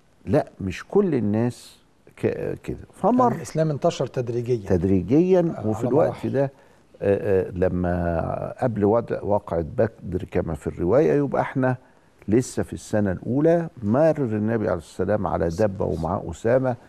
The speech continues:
Speaker 1: على مسلمين ومشركين عبدة أوثان ويهود وكذا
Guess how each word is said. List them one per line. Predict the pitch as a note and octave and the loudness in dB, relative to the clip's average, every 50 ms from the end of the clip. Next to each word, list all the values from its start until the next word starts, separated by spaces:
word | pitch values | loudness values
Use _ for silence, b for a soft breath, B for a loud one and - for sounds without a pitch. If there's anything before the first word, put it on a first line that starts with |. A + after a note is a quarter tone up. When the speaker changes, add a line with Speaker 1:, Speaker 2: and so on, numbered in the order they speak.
| b b b b b b b b _ - | b b b b b b b b _ -6
Speaker 1:
على | - - G2+ A#2 A#2+ A#2 A2 A2 - _ _ _ - | -2 0 0 2 2 0 -2 -4 -8 _ _ _ -8
مسلمين | F#2+ F#2+ - - F#2 F2+ F2 F2+ G2+ G#2+ G#2 F#2+ | -8 -8 -8 -8 -6 -4 -2 0 0 0 0 0
ومشركين | F2+ F2 F2 E2+ - D#2+ E2 D2+ - - G#2 G#2+ G#2 F2+ F#2 | -2 -4 -6 -8 -10 -10 -10 -10 -6 -2 -2 0 0 0 0
عبدة | - - - F#2 F2 D#2+ D#2+ - - - | -2 -2 -2 -2 -2 -4 -4 -6 -6 -6
أوثان | D#2+ D2+ - - - G#2 G#2+ A2 G#2+ | -6 -6 -6 -4 0 2 2 2 2
ويهود | G#2 F#2+ F2+ E2+ D#2+ D#2+ G#2 A#2 A#2 F2 | 0 0 0 0 0 0 0 0 0 0
وكذا | F2 D#2 - - A#2 A#2+ A#2+ A#2+ | -2 -2 0 -2 -2 -2 -2 -6